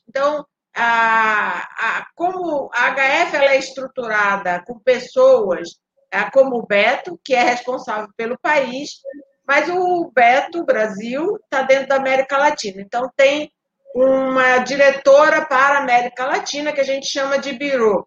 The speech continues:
Então, nós atuamos diretamente e com todos esses birôs no mundo inteiro. Então, você tem Ásia, América Latina e Caribe,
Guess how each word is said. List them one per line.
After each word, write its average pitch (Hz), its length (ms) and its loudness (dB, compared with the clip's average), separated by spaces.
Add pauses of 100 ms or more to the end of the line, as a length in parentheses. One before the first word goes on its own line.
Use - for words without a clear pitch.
(400)
Então, 311 320 2
nós 320 300 4
atuamos 269 960 2
diretamente 269 1000 -4
e 339 180 -6 (280)
com - 140 -6 (100)
todos 349 520 2
esses 277 360 0
birôs 240 580 -4
no 285 100 -8
mundo 269 280 -4
inteiro. 269 480 2
Então, 208 220 -8
você 233 260 -6
tem 220 420 -6 (840)
Ásia, 262 720 0 (280)
América 226 460 -2
Latina 240 380 -4
e 233 40 -14
Caribe, 269 720 -6